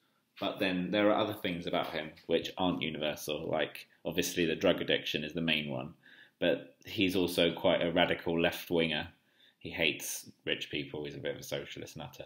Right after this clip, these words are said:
that kind of thing. Although, in a way, that's quite a typical young person main character in a book about the working class.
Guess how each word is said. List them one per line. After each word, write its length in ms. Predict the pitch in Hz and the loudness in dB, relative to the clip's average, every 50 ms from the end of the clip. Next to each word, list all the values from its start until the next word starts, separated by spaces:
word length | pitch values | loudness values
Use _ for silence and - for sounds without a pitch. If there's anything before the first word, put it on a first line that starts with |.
| 82 85 | -12 -10
that 160 | 76 69 - | -10 -10 -8
kind 160 | - 85 78 | -8 -8 -8
of 100 | 71 - | -8 -8
thing. 180 | - 71 69 82 - - _ - - - - - - - - _ _ | -8 -8 -8 -8 -10 -16 _ -20 -20 -20 -20 -20 -20 -20 -20 _ _
Although, 520 | - 95 98 90 90 82 80 82 82 78 - - - | 0 0 2 4 4 6 6 6 4 2 0 -4 0
in 140 | - 127 120 | 4 4 4
a 80 | 104 98 | 6 4
way, 320 | 92 90 80 76 76 76 | 4 4 4 4 2 2
that's 240 | 87 73 - - - | 0 -2 -4 -6 -10
quite 440 | - - - - - 95 85 76 - | -16 -16 -16 -4 0 0 0 2 0
a 100 | - - - - | -4 -8 -8 -8
typical 640 | - - - - 87 80 - - 76 73 73 71 - _ _ _ _ _ - | -8 -8 -6 -8 -10 -8 -6 -4 -4 -4 -4 -6 -10 _ _ _ _ _ -6
young 400 | 87 85 87 82 80 80 80 80 | -2 -2 0 0 -2 -4 -8 -8
person 520 | - 90 80 73 71 - - 76 76 76 | -4 -2 -2 -2 -2 -4 -8 -10 -10 -8
main 240 | 78 73 73 73 71 | -6 -6 -6 -6 -8
character 600 | 73 - 76 76 73 - - - - 71 67 65 - - _ - - - - - - _ _ _ _ _ _ _ _ _ _ | -6 -4 -4 -4 -4 -4 -6 -10 -10 -8 -8 -8 -10 -14 _ -16 -16 -16 -16 -20 -20 _ _ _ _ _ _ _ _ _ _
in 160 | 76 76 71 | -2 -2 0
a 60 | 73 69 | -2 -2
book 280 | 65 67 65 67 - | -2 -2 -4 -2 -4
about 220 | - - - 69 65 | -6 -4 -2 -2 -2
the 80 | 71 | -2
working 340 | 73 76 73 - - 73 67 | -2 -2 -4 -4 -8 -10 -10
class. 540 | - - 76 73 73 - - - - - | -8 -6 -6 -6 -8 -10 -12 -16 -18 -18